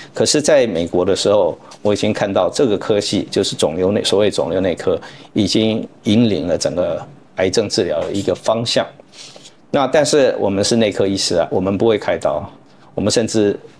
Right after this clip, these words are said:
做放射线治疗，呃，也是需要靠放射肿瘤科医师。所以，呃，对于一个癌症病人的照顾，我们有，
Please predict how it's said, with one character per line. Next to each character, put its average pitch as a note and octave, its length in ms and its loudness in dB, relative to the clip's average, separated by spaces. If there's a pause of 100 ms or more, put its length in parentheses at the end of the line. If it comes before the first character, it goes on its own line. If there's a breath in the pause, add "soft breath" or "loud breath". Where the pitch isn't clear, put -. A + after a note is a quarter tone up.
(180)
做 G2+ 260 0
放 G2+ 240 -4
射 F#2+ 200 0
线 F#2 260 -2
治 G2 220 0
疗， D#2 280 -4 (360 loud breath)
呃， - 80 0 (100)
也 F2+ 160 0
是 G2+ 240 2
需 - 220 0
要 F#2 180 2
靠 D#2 300 -2
放 F#2+ 180 -2
射 F#2 140 0
肿 D2 180 -6
瘤 E2 200 -8
科 E2 260 -4
医 E2+ 160 -4
师。 C#2+ 260 -4 (580 loud breath)
所 D3+ 200 2
以， B2+ 440 2
呃， A2 400 2 (220)
对 C#3 160 2
于 B2+ 60 2
一 C3 80 2
个 B2 80 2
癌 A#2 100 2
症 A#2 160 0
病 A2 180 0
人 E2+ 120 -2
的 F#2 60 -2
照 F2+ 200 0
顾， E2 300 -2 (260)
我 G2 100 -2
们 G2 180 -2
有， E2+ 340 0